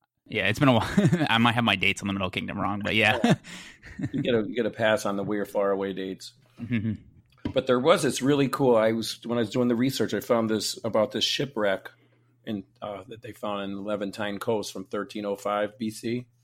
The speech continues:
Speaker 2: And they
Speaker 1: Mm-hmm.
Speaker 2: believe it was carrying Mycenaean diploma-, a Mycenaean diplomatic mission. And then it,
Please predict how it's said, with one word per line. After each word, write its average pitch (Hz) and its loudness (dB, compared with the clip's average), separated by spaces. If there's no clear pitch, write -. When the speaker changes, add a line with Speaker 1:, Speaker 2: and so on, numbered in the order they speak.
Speaker 2:
And 117 0
they 110 2
Speaker 1:
Mm-hmm. 104 -10
Speaker 2:
believe 139 -4
it 135 0
was 107 -2
carrying 110 -2
Mycenaean 110 -4
diploma-, 104 -6
a 110 -4
Mycenaean 120 -2
diplomatic 110 -4
mission. 98 -6
And 117 -6
then 110 0
it, 110 -4